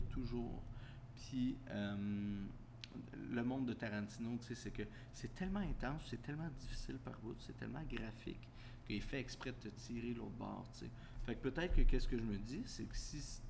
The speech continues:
toi, ton expertise, ton expérience, c'est plus sur des thrillers psychologiques, sur des horreurs qui, qui plongent profond, ben, quand que ça se fait craquer une joke, ça,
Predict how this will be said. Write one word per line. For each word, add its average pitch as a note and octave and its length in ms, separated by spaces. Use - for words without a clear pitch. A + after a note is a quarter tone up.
toi, C3+ 240
ton A2+ 240
expertise, - 1000
ton A2 100
expérience, G#2 640
c'est G#2 100
plus A#2+ 140
sur G#2+ 200
des G2 160
thrillers A2+ 560
psychologiques, A2 720
sur - 140
des G#2 220
horreurs A2+ 500
qui, G#2 220
qui - 100
plongent B2 360
profond, C3 420
ben, A#2+ 120
quand C#3 180
que - 80
ça A#2+ 100
se - 160
fait B2 60
craquer A#2 340
une A2+ 200
joke, C3+ 300
ça, A2 120